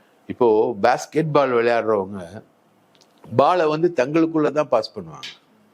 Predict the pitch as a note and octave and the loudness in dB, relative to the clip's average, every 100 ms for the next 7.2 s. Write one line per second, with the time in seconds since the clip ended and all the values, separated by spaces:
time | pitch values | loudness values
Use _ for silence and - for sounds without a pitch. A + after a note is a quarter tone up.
0 | _ _ _ - C#3+ G3+ G#3 F3+ D#3+ C#3 | _ _ _ -2 0 0 0 0 2 2
1 | B2+ B2 B2 A#2+ A#2 G#2+ F#2 E2+ F2+ F#2+ | 2 0 0 -2 -2 -8 -10 -12 -14 -20
2 | _ _ _ _ _ _ _ _ _ _ | _ _ _ _ _ _ _ _ _ _
3 | - G#2 - E2+ D2+ D#2 - D#2 F#2 C#3+ | -2 -2 -2 -8 -8 -12 -12 -10 -10 -10
4 | - - - _ - A2+ C3+ C#3+ D3+ F#3+ | -12 -20 -20 _ -2 0 0 0 2 0
5 | F3 D#3 - - C#3+ C#3+ C3+ G3 C#4 - | 2 0 -2 -4 -4 -4 0 2 0 -2
6 | _ _ _ _ _ _ - D3 F3 G3+ | _ _ _ _ _ _ -2 0 0 2
7 | F3 | 2